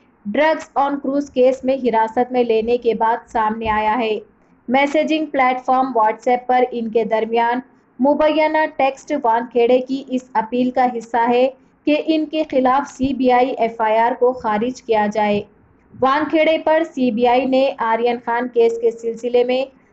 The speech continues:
पच्चीस करोड़ रुपए की रिश्वत लेने का मुकदमा दर्ज किया है। बॉम्बे हाई कोर्ट ने जुमे को वानखेड़े को सीबीआई के जरिए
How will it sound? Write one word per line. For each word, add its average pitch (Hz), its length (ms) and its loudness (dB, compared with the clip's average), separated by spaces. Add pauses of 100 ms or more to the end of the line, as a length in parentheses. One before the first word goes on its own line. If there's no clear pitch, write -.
(180)
पच्चीस 311 460 0
करोड़ 262 340 4
रुपए 262 240 0
की 262 160 -6
रिश्वत 233 420 -2
लेने 226 280 2
का 247 180 2
मुकदमा 220 560 -4
दर्ज 220 340 -6
किया 214 220 0
है। 214 260 -2 (540)
बॉम्बे 277 280 2
हाई 302 220 2
कोर्ट 302 340 0
ने 302 140 2
जुमे 254 340 2
को 262 160 0
वानखेड़े 240 580 2
को 269 160 -6
सीबीआई 240 600 -2
के 240 180 2
जरिए 233 560 0